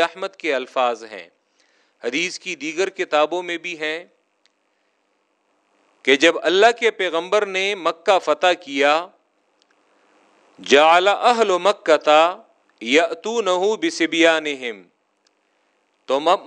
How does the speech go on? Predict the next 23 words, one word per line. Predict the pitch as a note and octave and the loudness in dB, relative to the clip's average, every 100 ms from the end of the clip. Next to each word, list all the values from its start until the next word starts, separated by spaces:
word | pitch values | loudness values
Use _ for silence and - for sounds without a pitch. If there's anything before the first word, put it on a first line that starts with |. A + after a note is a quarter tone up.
| E3+ | -4
مکہ | G3+ - A3+ E3 | -2 2 2 6
والے | E3 F#3+ F3 D#3+ F3+ _ _ _ _ - | 4 4 -2 -4 -8 _ _ _ _ -14
یہ | A2 D3+ | 0 2
اپنے | E3+ G#3+ G#3+ | 2 0 -4
بچوں | D3 E3 - A#3 | -2 -4 -2 -6
کو | A#3 G3 | -2 -2
لے | F3 G3 | 2 0
کر | G3 G3 F#3 F3 - | 0 -2 -2 -6 -10
اللہ | C3+ D#3+ F3+ E3+ | -10 -4 -6 -6
کے | E3+ D#3+ | -12 -8
پیغمبر | C#3+ D3+ D#3+ F#3 | -10 -10 -8 -8
کے | - D#3 - | -6 -8 -4
پاس | D3 E3 E3+ D#3 | 0 0 -2 -8
وہ | D3 - | -10 -6
آ | C3+ D#3 | -4 -2
رہے | E3 D#3+ E3+ | -4 -8 -12
تھے، | E3+ E3 F3+ G3 _ _ _ _ _ _ _ _ _ _ _ _ - | -10 -10 -10 -14 _ _ _ _ _ _ _ _ _ _ _ _ -4
تو | C#3 D#3 | -2 2
اللہ | F3+ A3 A#3 | 4 4 2
کے | G#3+ G3 | -4 -6
پیغمبر | F3 D#3+ F3+ F#3 G3+ F#3+ F#3 - _ _ | -8 -8 -10 -6 -6 -6 -10 -16 _ _
فیمسح | D3 F3 A#3 - G#3 E3+ E3 | -6 -6 -8 -8 -10 -6 -4
علی | D#3 D#3+ | -2 -2